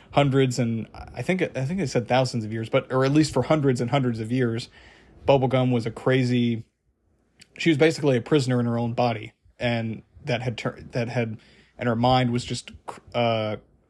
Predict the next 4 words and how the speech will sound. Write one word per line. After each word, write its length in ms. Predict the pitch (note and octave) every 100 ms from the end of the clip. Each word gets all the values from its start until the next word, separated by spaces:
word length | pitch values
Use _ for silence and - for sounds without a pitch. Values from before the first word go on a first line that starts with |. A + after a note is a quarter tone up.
| _ _
had 260 | C3 A2 - _ -
become 260 | C3 C#3+ A#2+
insane 560 | A2 D3+ C#3 G#2+ A2 - - - -
because 420 | B2 B2+ A#2+